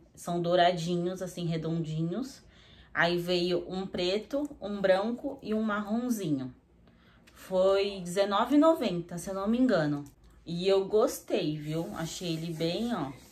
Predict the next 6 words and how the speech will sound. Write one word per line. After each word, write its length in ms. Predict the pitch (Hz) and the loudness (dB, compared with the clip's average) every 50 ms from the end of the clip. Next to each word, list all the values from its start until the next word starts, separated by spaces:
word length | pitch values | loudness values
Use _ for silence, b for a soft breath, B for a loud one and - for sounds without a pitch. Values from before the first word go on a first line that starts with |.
| - | -14
comprido. 960 | - - 180 180 175 - - 160 151 156 165 175 185 190 185 220 233 240 233 - - - - - - - - - _ _ - - - _ _ _ _ _ - - _ _ _ | -10 -8 -6 -6 -8 -8 -8 -6 -4 -4 -4 -4 -6 -4 -4 -2 -2 -2 -2 -4 -8 -14 -20 -20 -20 -20 -20 -20 _ _ -20 -20 -20 _ _ _ _ _ -20 -20 _ _ _
Tem, 260 | - 156 160 - 143 | -10 -8 -8 -6 -4
já 120 | 156 165 | -2 -2
vem 180 | 160 170 170 170 | -2 0 -2 -2
todo 220 | 175 170 165 160 | -2 -4 -4 -6
furadinho. 1120 | 175 - - 180 170 160 165 160 147 147 147 156 156 151 151 160 165 170 170 180 214 226 | -6 -8 -8 -2 0 0 0 -2 -4 -6 -6 -2 0 0 0 0 0 -2 -2 -2 -4 -4